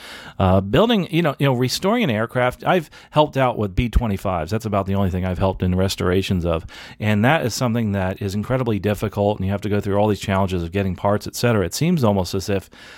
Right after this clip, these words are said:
you know, Chris had some of those same challenges that we had with the B twenty-five and doing the restoration. And I think, I think, uh, you know, it's hats off to him. I don't, I don't think I would ever have taken on that, such a project. Uh, and honestly, now listening to him, I don't think I ever will. <laughs> You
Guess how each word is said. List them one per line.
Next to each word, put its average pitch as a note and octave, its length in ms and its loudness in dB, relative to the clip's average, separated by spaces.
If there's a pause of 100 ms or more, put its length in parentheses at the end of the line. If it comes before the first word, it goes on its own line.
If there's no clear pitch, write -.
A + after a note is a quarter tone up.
(140)
you G#2 120 2
know, F#2+ 240 0 (160)
Chris D#3 360 2
had G#2 200 0
some G2+ 160 -2
of G2 60 0
those F2+ 160 -2
same A2+ 340 4
challenges F#2+ 460 2
that E2 100 -4
we F#2 120 -2
had F2 240 -2
with F2+ 160 -4
the F#2 60 -6
B F2+ 140 -2
twenty-five F2+ 600 2
and F2 100 2
doing F2+ 180 4
the F2 60 2
restoration. F2+ 760 2
And E2+ 140 2 (400)
I F3 120 2
think, A#3 200 2
I D#3 120 2
think, F#3 280 0
uh, A#2+ 360 2
you B2+ 100 -2
know, A2 260 2
it's A2+ 160 -4
hats C#3 280 2
off C3+ 160 2
to A#2+ 60 -2
him. C3 140 0
I A#2+ 80 0
don't, A#2+ 240 -2
I C#3+ 120 -2
don't D#3 160 -2
think C3 160 -2
I A#2 100 2
would G#2+ 180 -2
ever A2 280 -2
have F2+ 100 -6
taken F#2+ 280 -2
on F#2 160 0
that, F2 200 -4
such - 220 0
a E2+ 40 -6
project. F2+ 520 0
Uh, G#2 200 0
and B2+ 200 2
honestly, C3+ 400 2
now A#2 240 2
listening B2 300 -2
to B2 60 0
him, C#3 180 -2 (100)
I F3 80 0
don't G#3 100 0
think B2+ 100 -6
I B2+ 60 0
ever B2+ 140 -4
will. - 260 -8
<laughs> - 440 -6
You A#2 100 4